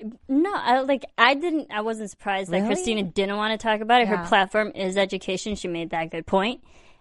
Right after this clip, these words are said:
Speaker 1: And so I can understand why you wanna keep your family out, because when you're going into anything politics, you wanna try to keep your family out too, like, or at least to
Speaker 2: I
Speaker 1: a
Speaker 2: don't know,
Speaker 1: minimum,
Speaker 2: though.
Speaker 1: to a minimum.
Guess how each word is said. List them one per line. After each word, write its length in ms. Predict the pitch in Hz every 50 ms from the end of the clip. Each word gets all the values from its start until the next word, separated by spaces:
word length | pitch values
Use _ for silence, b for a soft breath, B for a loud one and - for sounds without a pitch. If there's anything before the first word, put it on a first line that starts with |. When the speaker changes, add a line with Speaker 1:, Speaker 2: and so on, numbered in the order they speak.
| b - -
Speaker 1:
And 420 | 208 196 196 190 190 190 190 185 - _ _
so 200 | - - 226 208 -
I 100 | - 214
can 160 | 208 254 247
understand 540 | 247 233 226 208 - 233 214 214 214 214 202
why 140 | 202 190 190
you 140 | 185 180 180
wanna 320 | 175 170 165 165 190 196
keep 220 | - - 254 226
your 80 | 277 285
family 360 | 285 - 285 277 277 277 269 277
out, 180 | 277 294 285
because 300 | 285 262 - 254 262 240
when 180 | 214 233 247 254
you're 100 | 254 226
going 240 | 233 254 269 269 262
into 240 | 262 - - - -
anything 420 | - 202 220 214 - 220 196 180
politics, 520 | - - 190 180 180 175 - 190 180 - -
you 100 | 196 190
wanna 260 | 190 190 185 190 185
try 300 | - - - 208 190 190
to 60 | 196
keep 260 | 185 - - 196 - -
your 60 | 185
family 340 | - 190 180 165 175 175 -
out 200 | 170 170 175 180 -
too, 220 | - 202 190 175
like, 260 | 165 170 160 160 - -
or 260 | - 214 208 202 202
at 100 | 202 202
least 340 | 196 202 226 226 202 - - B B B B B B B
to 140 | - - 302
Speaker 2:
I 20 | 311
Speaker 1:
a 60 | 277
Speaker 2:
don't 220 | 233 208 202 202
know, 140 | - 285 -
Speaker 1:
minimum, 260 | 233 254 269 262 233
Speaker 2:
though. 340 | 202 190 175 170 165 160 160
Speaker 1:
to 60 | 269 277
a 40 |
minimum. 580 | 262 240 240 247 240 202 170 160 143 107 - -